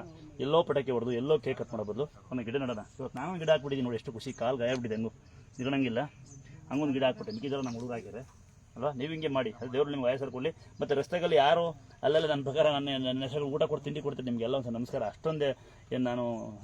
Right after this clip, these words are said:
ಉನ್ನತ ಸ್ಥಾನಕ್ಕೆ ಏನು ಅಷ್ಟೊಂದು ಏನು ನಾನು ಸಾಹಸ ಏನು ಮಾಡಿಲ್ಲ. ಒಂದು, ಒಂದು ಐದು ಅಡಿಗೆ ನೀರು, ಒಂದ್ ಅಡಿ ವಿಗ್ರಹ ಮೂರು ಸಿಕ್ಕಿತ್ತು, ಅದರಲ್ಲಿ ಆ ತಾಯಿ ಶಕ್ತಿ ಮೇರೆಗೆ ಒಂದು ಸಹಾಯ ಮಾಡ್ತಿದ್ದೀವಿ.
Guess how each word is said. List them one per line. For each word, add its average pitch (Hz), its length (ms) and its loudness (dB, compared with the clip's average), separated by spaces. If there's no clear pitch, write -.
ಉನ್ನತ 139 200 -2
ಸ್ಥಾನಕ್ಕೆ 139 340 0
ಏನು 131 80 0
ಅಷ್ಟೊಂದು 135 340 -2
ಏನು 127 220 -2
ನಾನು 117 100 -4
ಸಾಹಸ 131 280 4
ಏನು 143 160 4
ಮಾಡಿಲ್ಲ. 123 300 4
ಒಂದು, 120 240 -4
ಒಂದು 123 460 -2
ಐದು 139 100 4
ಅಡಿಗೆ 147 200 6
ನೀರು, 147 280 4
ಒಂದ್ 139 180 0
ಅಡಿ 139 100 0
ವಿಗ್ರಹ 131 280 6
ಮೂರು 143 160 4
ಸಿಕ್ಕಿತ್ತು, 143 340 -2
ಅದರಲ್ಲಿ 180 400 6
ಆ 165 140 0
ತಾಯಿ 165 260 4
ಶಕ್ತಿ 170 280 -4
ಮೇರೆಗೆ 170 240 2
ಒಂದು 147 160 2
ಸಹಾಯ 139 300 4
ಮಾಡ್ತಿದ್ದೀವಿ. 147 540 0